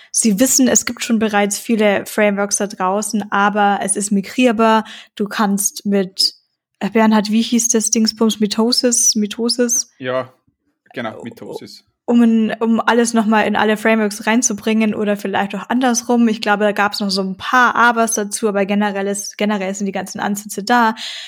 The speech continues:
Speaker 1: Du kannst sicherlich J S X, T S X, T S X, et cetera, hast du alles drinnen. Ich glaub, das ist vielleicht einfacher von Vue zu Quick, von React zu Quick, als irgendwie von Vue zu React oder andersrum.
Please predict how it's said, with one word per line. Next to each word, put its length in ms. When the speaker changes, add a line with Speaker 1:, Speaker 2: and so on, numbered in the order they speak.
Speaker 1:
Du 100
kannst 220
sicherlich 480
J 160
S 100
X, 300
T 160
S 200
X, 220
T 120
S 200
X, 220
et 120
cetera, 360
hast 180
du 60
alles 300
drinnen. 340
Ich 100
glaub, 240
das 180
ist 280
vielleicht 540
einfacher 520
von 220
Vue 220
zu 180
Quick, 280
von 180
React 300
zu 160
Quick, 340
als 220
irgendwie 260
von 320
Vue 160
zu 180
React 360
oder 180
andersrum. 600